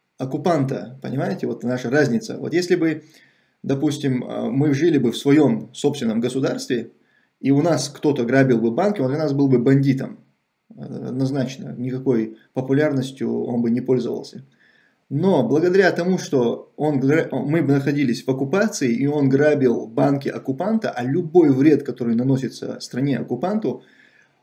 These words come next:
он у нас, э, воспринимался на ура, и мы таких людей, мы их сразу возносили, то есть они пользовались уважением. Чем больше ты причиняешь вред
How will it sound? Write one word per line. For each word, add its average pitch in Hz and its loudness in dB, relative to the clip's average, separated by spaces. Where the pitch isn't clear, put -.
он 147 0
у 127 0
нас, 135 0
э, - -
воспринимался 117 -2
на 113 0
ура, 147 -2
и 196 -4
мы 123 0
таких 131 -6
людей, 123 -4
мы 120 -4
их 120 -6
сразу 123 -2
возносили, 117 -2
то 131 -4
есть 117 -10
они 113 -2
пользовались 113 -4
уважением. 143 -6
Чем 135 2
больше 135 6
ты 110 -4
причиняешь 117 -4
вред 117 0